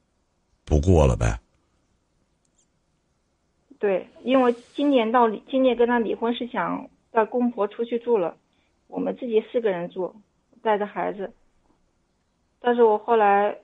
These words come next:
Speaker 2: 我以为公公婆婆走了，这个问题就能解决了。但是我老公现在虽然特别宠我，但是有些话题不能提，否则的话他就会，怎么说呢？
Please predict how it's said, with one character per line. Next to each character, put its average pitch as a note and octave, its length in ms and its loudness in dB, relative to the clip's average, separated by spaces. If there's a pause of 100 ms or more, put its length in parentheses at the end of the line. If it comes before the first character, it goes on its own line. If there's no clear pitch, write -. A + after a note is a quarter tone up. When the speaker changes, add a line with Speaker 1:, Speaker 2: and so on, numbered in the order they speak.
(140)
Speaker 2:
我 A#3+ 180 4
以 C4 80 4
为 G#3+ 120 8
公 C4 160 6
公 B3+ 160 6
婆 A3 120 0
婆 A#3+ 180 2
走 F3+ 220 -6
了， - 300 -12 (320)
这 A#3 80 -10
个 A3+ 80 2
问 A#3+ 160 0
题 G#3+ 80 -8
就 A3+ 140 0
能 G#3+ 320 -4 (480)
解 F#3+ 120 -2
决 E3 200 -6
了。 F#3 240 -6 (680)
但 A#3 200 -2
是 G3+ 580 -2
我 G#3 140 -4
老 F#3+ 160 0
公 A3 460 -10 (1700)
现 A#3+ 160 0
在 A3+ 240 -2 (1600)
虽 C#4 120 0
然 C4+ 200 4
特 D#4 100 -2
别 B3 140 4
宠 A3+ 320 -2
我， A#3 180 4
但 B3+ 140 -2
是 B3+ 80 -4
有 G3 100 2
些 B3 120 -4
话 B3 180 -8
题 B3 100 -10
不 B3 160 -4
能 G3+ 180 -2
提， G3 360 -8 (340)
否 G3 160 -6
则 G3 140 -4
的 A#3 100 -4
话 A3 140 -4
他 A#3 120 -8
就 A#3 140 -6
会， G#3 380 -2 (840)
怎 G#3+ 100 -8
么 G#3 100 -6
说 A#3 160 4
呢？ A#3+ 180 0